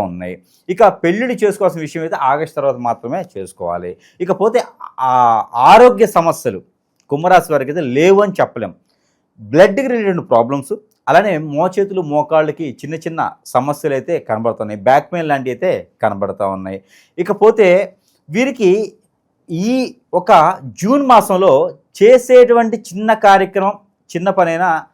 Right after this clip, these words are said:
చాలా పెద్దగా పేరు ప్రఖ్యాత వచ్చేలా కనబడుతుంది. కాబట్టి ఏ ఒక చిన్న అవకాశాన్ని కూడా వదులుకోకూడదు. ఇక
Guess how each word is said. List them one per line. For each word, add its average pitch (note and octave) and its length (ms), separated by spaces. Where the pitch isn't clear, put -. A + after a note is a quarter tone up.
చాలా E3+ 180
పెద్దగా D3+ 340
పేరు E3+ 280
ప్రఖ్యాత D#3+ 520
వచ్చేలా D3 360
కనబడుతుంది. C3 440
కాబట్టి A#2+ 300
ఏ A#3 40
ఒక G#3+ 80
చిన్న A3 200
అవకాశాన్ని F3+ 600
కూడా F3 140
వదులుకోకూడదు. G#2+ 760
ఇక F#3+ 80